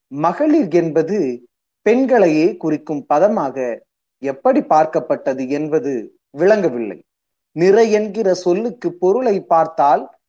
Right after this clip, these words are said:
அறிவின்மை, உறுதிப்பாடு, கற்பு என்கிற பொருட்களே காணப்படுகின்றன. கற்பு என்பது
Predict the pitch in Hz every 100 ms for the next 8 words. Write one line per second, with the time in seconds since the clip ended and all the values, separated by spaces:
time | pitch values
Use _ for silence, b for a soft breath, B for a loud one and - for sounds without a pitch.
0 | _ - 165 165 190 175 151 147 160 233
1 | _ _ _ 151 185 254 247 180 151 139
2 | 139 214 - _ _ - 262 - - 294
3 | 262 208 202 208 208 196 196 220 262 -
4 | 190 180 208 185 185 190 180 156 156 143
5 | 127 117 _ _ _ _ _ _ 214 240
6 | - 240 185 147 151